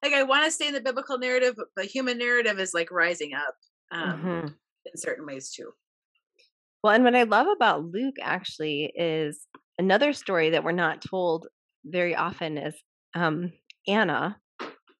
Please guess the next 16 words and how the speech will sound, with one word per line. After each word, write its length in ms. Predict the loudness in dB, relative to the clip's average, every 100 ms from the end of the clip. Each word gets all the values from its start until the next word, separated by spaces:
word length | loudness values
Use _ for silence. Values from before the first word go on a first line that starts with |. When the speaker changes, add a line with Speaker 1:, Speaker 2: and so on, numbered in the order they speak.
| 0
Speaker 2:
Um, 240 | 4 4 4
and 200 | 0 0
when 100 | 2
we're 100 | 0
in 100 | 0
chapter 340 | -4 -6 -8 -14
two, 400 | -8 -6 -6 -4
verse 320 | -2 -2 -4 -8
thirty-six, 580 | -6 -6 -8 -6 -6 -6 -10 -20 _ _ _ _ -2
and 180 | 0 0
she's 460 | -2 0 0 -2 -4
a 60 | -6
prophet, 760 | -4 2 2 2 -2 -2 -6 -16 -20 _ _ _ _ _ _ _
and 240 | 0 0 0
she 760 | -6 -8 -4 -2 0 2 0 -4 _ _ -6
is 600 | 0 2 4 2 0 -2